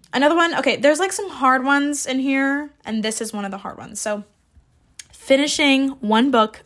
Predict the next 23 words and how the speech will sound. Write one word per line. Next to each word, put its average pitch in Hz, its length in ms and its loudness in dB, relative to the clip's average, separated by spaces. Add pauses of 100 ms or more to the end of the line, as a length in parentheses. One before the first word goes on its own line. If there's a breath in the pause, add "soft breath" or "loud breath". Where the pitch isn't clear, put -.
(100)
a - 60 -8
month. - 400 -6 (580 loud breath)
And 254 200 0
for 311 120 6
some 370 540 2
people, 240 640 4 (400)
you 240 80 -4
know, 254 100 2
everybody's 302 320 -2
different. 233 300 0 (440 soft breath)
For 277 140 -4
some 302 220 0
people, 269 420 -2 (380 soft breath)
they 196 260 -6
can 240 160 -6
finish 233 220 -8
a - 20 -8
book 208 160 -6
in, 196 80 -10
like, 185 140 -12
fucking 196 260 -8
two - 220 -4
weeks. - 500 -2